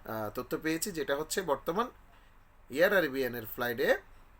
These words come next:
ঈদের পর থেকে ঢাকা to বাহরাইন, আহ, ফ্লাইটগুলা একটু, মানে, যাদের চার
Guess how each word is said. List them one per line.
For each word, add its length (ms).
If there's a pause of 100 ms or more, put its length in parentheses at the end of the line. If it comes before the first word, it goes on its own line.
(180)
ঈদের 200
পর 200
থেকে 300
ঢাকা 400
to 80
বাহরাইন, 480
আহ, 960 (1120)
ফ্লাইটগুলা 480 (120)
একটু, 440 (380)
মানে, 360 (280)
যাদের 360
চার 220